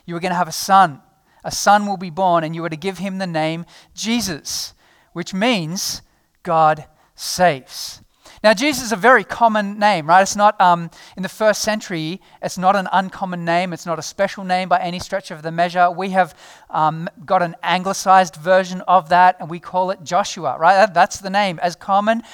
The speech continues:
as Joshua is today, Jesus was in the first century, and it means God saves. Now, my name, Matthew, means gift of God.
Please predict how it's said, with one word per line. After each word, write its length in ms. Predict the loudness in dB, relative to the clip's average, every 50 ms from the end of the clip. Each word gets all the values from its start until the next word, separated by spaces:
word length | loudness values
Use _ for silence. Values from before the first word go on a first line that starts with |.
| -20 -14 -8
as 200 | -6 -4 -4 -6
Joshua 560 | -6 0 2 2 2 2 -2 -2 0 0 0 0
is 220 | -4 -8 -10 -12
today, 340 | -10 -6 -2 -2 -2 -2 -4 -8 -14 -20 _ _ _ _
Jesus 420 | -8 -6 -6 -4 -6 -6 -8 -6
was 240 | -2 0 0 0 -2
in 100 | -4 -10
the 80 | -12 -14
first 320 | -10 -6 -6 -4 -4 -4
century, 400 | -6 -8 -8 -8 -10 -12 -12 -10
and 100 | -10 -10
it 100 | -10 -10
means 640 | -6 -4 -4 -4 -4 -4 -6 -8 -8 -10 -10 -12 -14 _ _ _ _ _ _ _ _
God 400 | -2 2 6 6 6 6 4 2 -4 _ _ _ _ _ _ _
saves. 760 | _ -14 -8 -6 -4 -4 -4 -6 -8 -12 -14 -14 -14 -14 -16 _ _ _ _ _ _ _ _ _ _ _ _ _ _ -14 -12 -4
Now, 160 | 0 2 4 4
my 240 | 6 6 6 6
name, 260 | 6 4 2 0 0 2
Matthew, 580 | 2 2 2 2 -4 -12 -12 -12 -12 -12 -12 -14 _ _ _ _
means 600 | -8 -6 -6 -4 -6 -6 -8 -10 -10 -12 -12 -14 _ _ _ _ _ _ _
gift 300 | -8 -8 -8 -8 -12 -18
of 100 | -18 -10
God. 340 | -4 -2 -2 -2 -2 -4